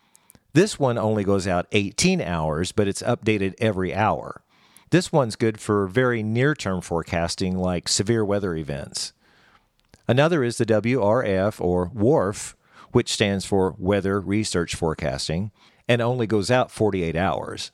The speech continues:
The worf also updates every hour. There are even models that focus more on tropical weather, like the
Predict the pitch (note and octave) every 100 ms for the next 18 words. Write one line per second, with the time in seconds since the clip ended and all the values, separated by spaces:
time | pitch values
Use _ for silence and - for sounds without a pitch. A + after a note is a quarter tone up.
0 | _ _ _ _ - - A2+ C#3+ B2+ -
1 | E3 G#3+ A2+ G2+ A2 - F2 D2 - E2+
2 | D#2+ D2 B1+ - E2+ _ _ _ _ _
3 | _ _ _ _ _ _ _ _ _ _
4 | - D#3 C3+ C#3+ E3+ C3 C3 C#3 C#3+ A2+
5 | G2+ C3+ C3+ A2 C3 B2 A2+ G#2+ - E3
6 | G3 - - F#2 F#2 F2 F2+ F2+ F#2 -
7 | F#2 E2+